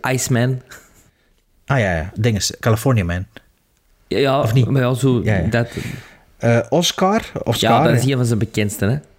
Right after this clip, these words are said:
Speaker 1: Ja.
Speaker 2: Ja?
Speaker 1: Ja.
Speaker 2: Ja, ik weet niet, misschien dat ik de helft van die films dat ik ze opzet, dat ik ze wel al ooit gezien heb, maar ja, pff. Eh, Taxi, Rouillot
Speaker 1: Dat ken ik
Speaker 2: et
Speaker 1: niet.
Speaker 2: Corrida.
Speaker 1: Dat ken ik niet.
Speaker 2: Oké, Frip-, Flip-, Frip-, Fripollard Echo.
Speaker 1: Ken ik ook niet.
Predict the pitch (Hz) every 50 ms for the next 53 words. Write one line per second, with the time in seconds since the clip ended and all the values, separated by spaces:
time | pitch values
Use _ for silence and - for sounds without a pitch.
0 | - - - - - _ _ _ - 135 175 214 247 - _ _ _ - - -
1 | - - _ - _ - _ - 131 - - - 165 190 190 185 160 151 - -
2 | - 165 160 143 139 131 131 120 139 156 151 - 175 143 127 113 - 160 160 143
3 | 131 113 - - 165 - - 190 156 127 120 - - 131 120 117 107 98 101 110
4 | 113 110 - 95 80 95 110 120 123 101 87 85 87 92 95 - - - - -
5 | - - - - - - - - - - 214 247 254 - - - - 165 160 -
6 | - - - 208 214 - - 170 143 131 139 156 160 151 151 156 175 208 196 -
7 | - 131 139 - - 117 110 113 143 147 139 110 98 - - - 160 160 165 143
8 | 143 170 190 214 - - - 117 - - 104 104 113 - - 110 92 - - _
9 | - - - _ - - - - - - - - - - - 113 - - 147 160
10 | - - - - - - - 170 175 170 - - - - - - - - - 170
11 | 180 - - - - 170 165 - _ _ _ _ _ - - - - 175 160 -
12 | - 147 139 139 139 156 190 196 - - 175 - - - - 208 262 339 - -
13 | 131 120 117 110 120 - - 156 175 175 147